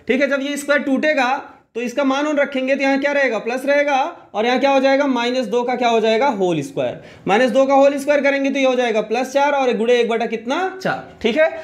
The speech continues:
चार से चार क्या हो जाएगा? कट जाएगा। यहाँ कितना बचेगा? एक बटा दो प्लस एक। ठीक है, इसे सॉल्व कर लीजिए। दो एकम नाम दो,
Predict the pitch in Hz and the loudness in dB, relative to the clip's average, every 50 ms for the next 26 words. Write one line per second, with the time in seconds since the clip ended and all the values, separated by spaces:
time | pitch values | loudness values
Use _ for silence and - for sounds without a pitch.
0 | - - - - - 208 208 233 240 240 294 247 285 285 285 269 285 285 285 277 | -14 -18 -20 -8 -2 0 0 0 0 0 0 0 2 0 2 0 2 2 2 2
1 | 277 254 226 208 185 175 214 220 220 220 254 277 277 277 277 302 320 - - - | 2 0 0 -2 -2 -2 -2 -2 0 2 2 2 2 2 0 -2 -4 -8 -12 -18
2 | - - - 220 240 226 254 262 220 285 285 285 277 285 277 277 285 294 320 339 | -12 -4 -2 -2 0 2 0 0 2 2 2 2 2 2 0 0 0 0 -2 -6
3 | - - - - - - 196 214 202 240 247 247 269 269 254 226 269 285 302 269 | -10 -16 -20 -8 -2 0 0 2 2 2 2 2 2 0 2 4 4 4 4 2
4 | - - - 214 220 240 277 302 302 - - - - 180 156 143 131 120 - - | 0 -4 0 2 2 4 4 2 -2 -4 -10 -6 -4 -2 -2 -2 -2 -4 -8 -14
5 | - - - 214 220 294 311 311 311 - - - - 196 - 277 262 - 262 277 | -4 0 2 2 4 2 2 0 -2 -6 -10 -8 -6 -2 -2 0 2 4 2 2
6 | 294 254 285 269 269 285 247 254 285 311 359 - - - - - 156 202 233 247 | 4 2 2 2 2 -2 -2 0 0 0 -2 -4 -10 -16 -10 -4 0 2 2 2
7 | 240 269 277 277 277 285 302 339 349 294 - 170 165 208 240 269 294 311 302 - | 4 2 2 2 2 2 2 0 -2 -4 -2 0 2 4 4 4 2 2 -2 -6
8 | - | -10